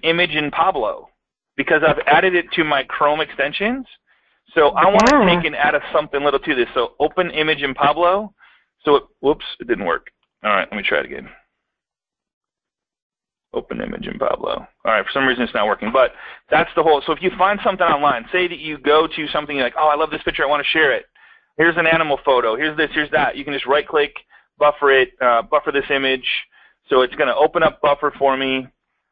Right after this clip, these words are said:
Speaker 1: It's gonna put the photo in buffer for me. See how it's buffering right now? And then, um, for some reason it's not working. So maybe I need to download it and then do it, whatever. So you guys get the idea. If you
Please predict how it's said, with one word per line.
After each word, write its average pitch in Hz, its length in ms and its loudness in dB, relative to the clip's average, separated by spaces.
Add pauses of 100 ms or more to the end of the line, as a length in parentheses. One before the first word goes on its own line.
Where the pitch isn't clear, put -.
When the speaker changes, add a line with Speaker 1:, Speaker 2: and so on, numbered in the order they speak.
(120)
Speaker 1:
It's - 100 -20
gonna 139 160 2
put - 280 -2
the 143 160 -2
photo 139 320 6
in 127 100 -2
buffer 127 400 0
for 123 160 2
me. 120 220 -4
See 131 80 -2
how 117 60 2
it's 117 120 -6
buffering 120 380 0
right 117 180 -2
now? 113 300 0 (1120)
And 123 160 2
then, 117 360 0
um, 107 600 2 (1120)
for - 100 -20
some 117 140 0
reason 101 160 -2
it's 95 120 -10
not 90 160 0
working. 92 240 -4
So - 80 -2
maybe 170 220 2
I 170 60 4
need 147 100 -2
to 131 60 -6
download 113 400 2
it 101 100 -4
and 101 80 -6
then 98 100 -4
do 90 140 -4
it, - 80 -6
whatever. 90 380 -4
So 110 280 2 (320)
you 151 80 -10
guys 180 160 4
get 170 120 -2
the 156 100 0
idea. 135 320 2
If 123 100 -4
you 135 60 -8